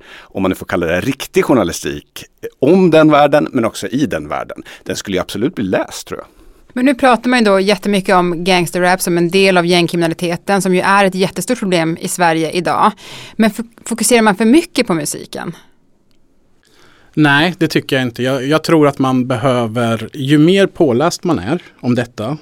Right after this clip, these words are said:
Speaker 3: desto mer tror jag att man kan förstå kontexten. Tittar du bara på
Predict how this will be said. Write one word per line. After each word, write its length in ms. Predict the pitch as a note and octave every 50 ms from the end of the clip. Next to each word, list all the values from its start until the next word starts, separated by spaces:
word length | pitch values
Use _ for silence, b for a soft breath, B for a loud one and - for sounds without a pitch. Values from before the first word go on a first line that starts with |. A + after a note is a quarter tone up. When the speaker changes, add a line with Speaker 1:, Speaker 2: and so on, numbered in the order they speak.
| _
Speaker 3:
desto 360 | - C#3 C3 B2+ - - -
mer 400 | B2+ B2+ C3 C#3+ D3 D#3 E3 D#3+
tror 240 | C#3 - - B2+ G#2+
jag 60 | G#2
att 80 | G2+ -
man 120 | A2+ G#2
kan 180 | G2+ - A2 G#2
förstå 680 | - - - - - - - - A#2+ A#2+ A2+ A2 G2 - _
kontexten. 840 | - - B2 A2+ - C3 A#2 - - - - - - E2 G#2+ D3 B B B B B B B B B B B B B
Tittar 300 | - F#3 - - - F#3
du 100 | F3 C#3
bara 260 | B2+ C3 A#2+ A#2 A2
på 260 | - - A2+ A2 G#2